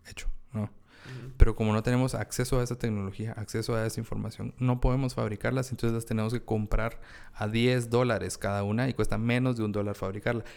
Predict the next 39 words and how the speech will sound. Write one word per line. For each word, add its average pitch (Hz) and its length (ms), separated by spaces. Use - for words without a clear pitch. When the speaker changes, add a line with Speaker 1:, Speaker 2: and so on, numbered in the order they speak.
Speaker 1:
Eso 294 220
es - 80
ser 160 180
hijo 123 220
de 95 100
puta. - 540
Speaker 2:
Sí, - 120
es 120 300
como 147 220
lo 110 120
de 107 80
las 104 440
Speaker 1:
O 143 120
sea, 175 200
meterte, 175 520
Speaker 2:
jeringas 135 260
de 113 80
cuatrocientos 113 460
pesos. 165 120
Speaker 1:
meterte 190 560
tres 208 480
trillones 185 580
de 175 100
dólares, 139 360
trillones 156 320
gringos, 147 300
por 110 100
cierto, 107 220
Speaker 2:
Ujú. 117 160
Speaker 1:
son 127 140
diferentes. 110 400
Entonces, 127 320
Speaker 2:
<laughs> 139 1040
Speaker 1:
meterte 185 480
tres 214 320
trillones 196 400
gringos 170 400
de 127 80
dólares 98 500